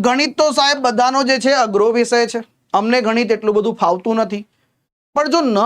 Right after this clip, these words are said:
ફાવતું હોય તેમ છતાં પણ હું માનું છું કે ત્રીજા ભાગના જે છે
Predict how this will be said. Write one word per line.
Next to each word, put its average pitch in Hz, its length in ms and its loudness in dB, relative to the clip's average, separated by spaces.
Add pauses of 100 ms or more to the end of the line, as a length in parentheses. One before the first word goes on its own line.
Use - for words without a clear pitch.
ફાવતું 285 460 0
હોય 247 240 2
તેમ 285 400 -2
છતાં 269 440 -2
પણ 147 280 -2 (400)
હું 302 220 2
માનું 269 340 0
છું 240 320 0
કે 294 100 -2
ત્રીજા 294 540 0
ભાગના 254 560 0
જે 233 180 0
છે 247 140 0